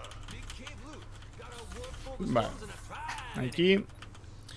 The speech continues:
Ah, voy leyendo, eh, perdón. A Santiago Sa-, Sandoval también, hacía un huevo que no pasaba. ¿Y qué más? ¿Base de poder o base pesado? Base de poder no está mal tampoco, ¿eh? Base de poder Nox me mola. Y el pesado,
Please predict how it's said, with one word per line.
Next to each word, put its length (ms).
Ah, 80
voy 80
leyendo, 280
eh, 60
perdón. 460
A 220
Santiago 240
Sa-, 240
Sandoval 440
también, 240
hacía 160
un 160
huevo 140
que 60
no 100
pasaba. 420
¿Y 240
qué 120
más? 540
¿Base 220
de 80
poder 520
o 140
base 220
pesado? 560
Base 180
de 40
poder 260
no 60
está 160
mal 200
tampoco, 420
¿eh? 40
Base 140
de 60
poder 240
Nox 180
me 80
mola. 280
Y 100
el 80
pesado, 540